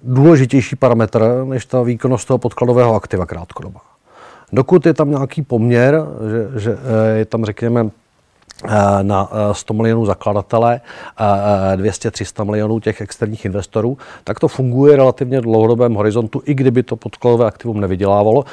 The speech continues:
tak oni jsou na svém minimálním výnosu. To je jedno třeba z parametrů, který, eh,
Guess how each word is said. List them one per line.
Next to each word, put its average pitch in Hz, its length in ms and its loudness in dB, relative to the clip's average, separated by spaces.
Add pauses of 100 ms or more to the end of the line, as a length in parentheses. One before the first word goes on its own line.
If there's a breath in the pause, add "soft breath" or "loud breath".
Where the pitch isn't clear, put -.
(140 loud breath)
tak - 180 -4
oni 123 140 0
jsou 127 160 -4
na 113 60 -2
svém 110 300 -6 (420)
minimálním 104 460 -4
výnosu. 87 480 -10 (400 loud breath)
To 170 80 4
je 165 60 8
jedno 160 180 2 (280)
třeba 131 200 -2
z - 80 -8
parametrů, 123 520 2
který, 120 440 -4
eh, - 40 -4